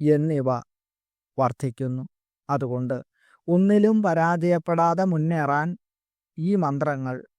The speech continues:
ഭക്തരെ സഹായിക്കുകയും ചെയ്യുന്നു. ആഴ്ചയിൽ ഏതെങ്കിലും മൂന്ന് ദിവസം പതിനൊന്ന് പ്രാവശ്യം വീതം ഈ മന്ത്രം ശ്രീചക്രത്തിനു മുന്നിലോ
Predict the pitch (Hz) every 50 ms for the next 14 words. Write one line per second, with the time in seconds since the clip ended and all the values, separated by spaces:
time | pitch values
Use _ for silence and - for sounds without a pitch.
0 | _ _ _ - 143 127 - _ - 202 160 127 131 131 123 - - _ _ _
1 | _ _ _ _ - 147 131 120 139 135 139 143 139 131 - 131 131 127 123 123
2 | 131 123 131 123 120 120 120 123 131 160 - _ _ _ _ _ _ _ _ _
3 | _ _ _ _ _ _ _ 165 175 180 190 190 170 202 202 202 208 220 202 180
4 | 175 185 185 208 202 190 175 185 196 214 208 190 170 170 170 180 180 165 165 156
5 | 156 - 180 180 190 196 175 151 165 175 196 208 220 240 220 214 196 185 175 175
6 | 165 - 196 180 175 165 160 160 160 170 190 185 156 165 196 190 160 143 143 151
7 | 147 131 113 147 - _ _ _ _ _ _ _ _ _ _ _ _ _ _ -
8 | - 175 170 170 165 170 160 - - 170 165 - 202 190 190 185 165 151 151 147
9 | 147 143 151